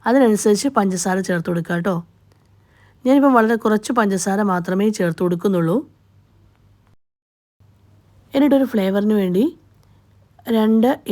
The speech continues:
ഏലക്കയാണ് ചേർത്ത് കൊടുക്കുന്നത്. ഏലക്കയുടെ ആ പുറന്തോട് മാറ്റി ആ കുരു മാത്രമേ ചേർത്ത് കൊടുക്കുന്നുള്ളൂ. എന്നിട്ട് നമുക്ക് മിക്സിയുടെ ജാറിലിട്ട് നന്നായിട്ടൊന്ന് അരച്ചെടുക്കാം. കണ്ടോ,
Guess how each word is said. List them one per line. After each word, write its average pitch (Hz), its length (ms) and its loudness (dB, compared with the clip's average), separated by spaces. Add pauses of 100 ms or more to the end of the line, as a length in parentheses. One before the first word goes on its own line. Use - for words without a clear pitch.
ഏലക്കയാണ് 208 680 2
ചേർത്ത് 170 280 -4
കൊടുക്കുന്നത്. 175 440 -2 (880)
ഏലക്കയുടെ 226 480 2
ആ - 20 4 (120)
പുറന്തോട് 208 360 2 (120)
മാറ്റി 180 280 -4 (240)
ആ 233 40 -4 (100)
കുരു 226 240 2
മാത്രമേ 196 360 -2 (100)
ചേർത്ത് 175 260 -4
കൊടുക്കുന്നുള്ളൂ. 175 500 -2 (1400)
എന്നിട്ട് 269 240 2
നമുക്ക് 226 220 2
മിക്സിയുടെ 214 400 2
ജാറിലിട്ട് 185 400 0
നന്നായിട്ടൊന്ന് 190 720 0 (160)
അരച്ചെടുക്കാം. 175 600 -4 (1000)
കണ്ടോ, 202 180 -2